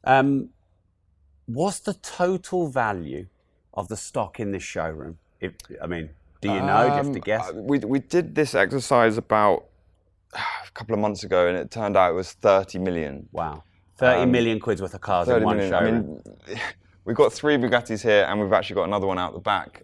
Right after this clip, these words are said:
Speaker 2: I mean, that in itself is seven or eight million.
Speaker 1: Right.
Speaker 2: Um, and then, you know, we've got, we've actually got over a hundred cars in stock at the moment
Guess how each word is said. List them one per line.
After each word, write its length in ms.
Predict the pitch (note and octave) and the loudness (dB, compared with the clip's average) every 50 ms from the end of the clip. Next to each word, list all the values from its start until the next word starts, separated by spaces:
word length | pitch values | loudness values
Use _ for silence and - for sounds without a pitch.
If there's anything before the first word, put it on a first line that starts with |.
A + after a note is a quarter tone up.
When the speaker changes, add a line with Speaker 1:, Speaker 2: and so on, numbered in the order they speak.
| _ | _
Speaker 2:
I 40 | - | -10
mean, 160 | F#2+ G2+ G#2+ | -8 -6 -2
that 180 | A#2 B2 G#2+ - | -2 -2 -4 -4
in 80 | E2+ G2+ | -8 -12
itself 580 | - - - - C3+ A#2+ G#2+ G2+ F#2 - - | -12 -12 -10 -2 2 2 2 2 0 -2 -4
is 360 | G2 F#2 F2 E2+ - - - _ _ _ _ _ _ _ _ - - - _ _ _ _ _ _ _ | -4 -2 -2 -4 -8 -12 -18 _ _ _ _ _ _ _ _ -20 -20 -20 _ _ _ _ _ _ _
seven 280 | - - - A2 F#2 E2+ | -16 -8 -6 -4 -4 -2
or 120 | F2 F2+ | -2 -4
eight 120 | G2 - | -4 -4
million. 300 | - B1+ - - - - - _ _ | -8 -12 -14 -16 -18 -18 -20 _ _
Speaker 1:
Right. 380 | - E2+ F2 E2+ F2 E2 D2+ - - _ - | -10 -6 -4 -4 -4 -4 -6 -8 -12 _ -8
Speaker 2:
Um, 460 | E2+ F2 F2+ F2+ F2+ F2 F2 F2 - - | -4 -2 -2 -2 -2 -4 -6 -8 -10 -10
and 180 | - F#2+ G2 G#2 | -8 -6 -4 -2
then, 460 | G#2+ G#2 G2+ G2 F#2+ F#2+ F#2 E2+ - - | 0 0 0 0 -2 -4 -4 -6 -10 -12
you 100 | - F2 | -10 -8
know, 200 | F#2+ E2+ E2 E2 F2 - _ _ | -8 -8 -8 -10 -12 -16 _ _
we've 580 | G1+ G1+ G1+ - G#1+ - - A1 A1+ F2+ G2+ F#2 | -20 -20 -20 -20 -20 -20 -20 -16 -12 -12 -10 -4
got, 260 | - G#2+ G2 - - _ _ _ _ _ _ _ _ _ _ _ _ | -2 -2 -2 -2 -4 _ _ _ _ _ _ _ _ _ _ _ _
we've 120 | - G#2+ C#3 | -2 0 0
actually 260 | C#3 B2+ A2 A2+ - | 0 0 -2 -4 -2
got 200 | G#2+ D#2+ C2+ F2+ | -2 -2 0 0
over 200 | G2+ G2 E2 F#2 | -2 0 -2 -2
a 40 | F2+ | -2
hundred 400 | G2+ G#2 G#2 G2 F2 F#2 E2+ - | 0 -2 0 0 -2 -2 -4 -6
cars 340 | - G2 F#2+ F#2+ F#2 E2+ | -4 -4 -2 -2 -2 -4
in 80 | F#2 F2 | -6 -10
stock 260 | - - - F#2 - - | -8 -8 -10 -10 -8 -10
at 60 | B1+ | -10
the 60 | - | -10
moment 340 | C#2 C#2 B1 A#1 A1 G1+ - | -10 -12 -14 -16 -18 -20 -20